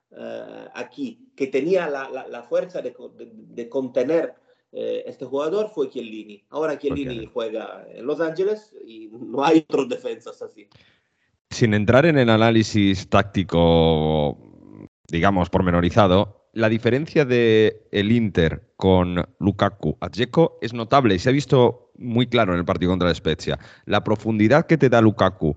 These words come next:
Speaker 2: yendo hacia el espacio, esos balones largos que de ahí sale el primer gol,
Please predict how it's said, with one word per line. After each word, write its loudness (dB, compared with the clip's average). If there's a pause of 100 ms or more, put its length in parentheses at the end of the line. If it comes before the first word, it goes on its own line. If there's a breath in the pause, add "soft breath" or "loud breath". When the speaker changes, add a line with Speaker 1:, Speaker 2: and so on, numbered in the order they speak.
(160 soft breath)
Speaker 2:
yendo 0
hacia 2
el 2
espacio, -2
esos -6
balones -2
largos -2
que -6
de -2
ahí -4
sale -4
el -4
primer -4
gol, 0